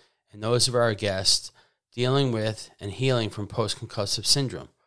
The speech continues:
otherwise known as P C S. The conversations are real, raw, and uncensored from both the survivor and the caregiver's perspectives.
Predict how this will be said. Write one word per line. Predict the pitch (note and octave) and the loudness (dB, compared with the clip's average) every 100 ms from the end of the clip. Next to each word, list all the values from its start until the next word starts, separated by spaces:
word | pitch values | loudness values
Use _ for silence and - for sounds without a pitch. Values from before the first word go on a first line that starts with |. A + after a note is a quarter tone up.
| _ - | _ -6
otherwise | A2 A2+ A2 G#2 | -2 2 2 0
known | G#2 G2+ | -2 -2
as | G2+ | -4
P | - G#2 | -6 -2
C | F#2+ - A#2 | 0 2 2
S. | A2+ - - - _ _ _ _ _ _ _ | 0 -2 -4 -6 _ _ _ _ _ _ _
The | - | -20
conversations | - D3+ D3 C#3 D3 C3+ - B2+ G#2+ | 0 2 4 4 4 2 0 -2 -2
are | G#2 | -2
real, | A#2+ B2+ A#2+ | 0 2 2
raw, | A2+ A2 G#2+ A2+ - _ | 2 4 2 0 -8 _
and | G#2 | -2
uncensored | A2+ A2+ - G#2+ G#2 G#2 | 0 2 2 2 -4 -8
from | - G#2 | -8 -4
both | A2 G#2+ | -2 -2
the | - | 0
survivor | - G#2+ G#2+ A#2+ B2 A2+ - | 0 2 2 2 0 -4 -4
and | G#2 | -4
the | |
caregiver's | - G#2+ G#2 G#2 F2 - - | 0 2 2 0 -6 -6 -8
perspectives. | - - - F#2+ - - - - | -4 -4 0 0 0 -8 -2 -2